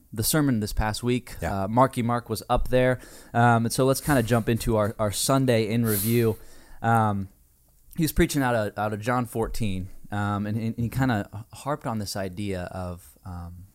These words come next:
Speaker 1: believers being capable of big-time works, right?
Speaker 2: Mm-hmm.
Speaker 1: Uh, he, he's getting that from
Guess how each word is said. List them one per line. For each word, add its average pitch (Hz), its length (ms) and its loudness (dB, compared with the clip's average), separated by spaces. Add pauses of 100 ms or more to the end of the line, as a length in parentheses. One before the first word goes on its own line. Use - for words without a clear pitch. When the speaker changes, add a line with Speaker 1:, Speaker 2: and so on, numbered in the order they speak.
(100)
Speaker 1:
believers 131 500 4
being 107 240 0
capable 117 380 -2
of 87 100 -6
big-time 95 420 -8
works, - 400 -12
right? 104 180 -2
Speaker 2:
Mm-hmm. 85 120 -2 (360)
Speaker 1:
Uh, 104 180 -2
he, 113 140 -2
he's 113 220 -4
getting 139 240 -2
that 110 260 -4
from 92 300 -8